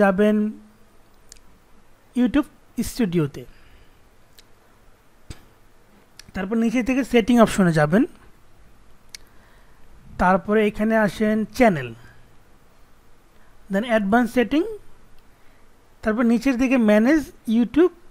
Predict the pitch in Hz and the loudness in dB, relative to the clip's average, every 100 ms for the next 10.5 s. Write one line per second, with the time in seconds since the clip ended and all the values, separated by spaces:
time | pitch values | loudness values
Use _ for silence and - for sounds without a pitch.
0 | - 185 185 135 127 185 214 202 170 151 | -8 -4 -2 -4 -6 -6 0 0 0 -6
1 | 139 - 131 127 - - - - - _ | -8 -10 -12 -12 -18 -20 -20 -20 -20 _
2 | _ _ - _ _ _ _ - _ _ | _ _ -20 _ _ _ _ -20 _ _
3 | _ - _ _ _ - - - _ _ | _ -20 _ _ _ -20 -20 -20 _ _
4 | _ - - - 190 190 185 226 214 214 | _ -20 -14 -4 -2 -2 -4 -2 -2 -4
5 | 220 208 208 214 196 214 285 359 - - | -4 -4 -4 -6 -6 -6 -6 -10 -20 -20
6 | - - _ - _ _ _ _ - - | -20 -20 _ -20 _ _ _ _ -20 -20
7 | _ _ - _ _ _ _ _ _ - | _ _ -20 _ _ _ _ _ _ -20
8 | - - - - - - - - - - | -20 -20 -20 -20 -20 -20 -20 -20 -20 -20
9 | _ - 170 196 214 226 196 180 202 214 | _ -20 -12 -8 -6 -6 -8 -8 -10 -10
10 | - 226 214 214 | -12 -14 -12 -12